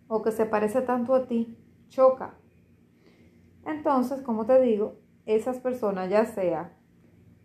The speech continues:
que sea el prototipo de persona negativo o tóxico que no queremos tener, que, que nos sirve de espejo,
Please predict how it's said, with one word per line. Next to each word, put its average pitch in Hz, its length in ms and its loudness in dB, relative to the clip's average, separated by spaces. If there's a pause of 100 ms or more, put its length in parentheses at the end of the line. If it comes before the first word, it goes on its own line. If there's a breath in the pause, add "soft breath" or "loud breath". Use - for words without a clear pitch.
(120)
que 202 140 -4
sea 220 260 2
el 254 80 -2
prototipo 247 560 2
de 254 80 2
persona 240 440 -2
negativo 214 440 0
o 247 80 0
tóxico 226 480 -4
que 196 100 -8
no 196 180 -6
queremos 226 480 0
tener, 196 440 -4 (380)
que, 185 220 -8
que 185 80 -10
nos 190 140 -8
sirve 214 260 2
de 233 80 4
espejo, 190 520 -4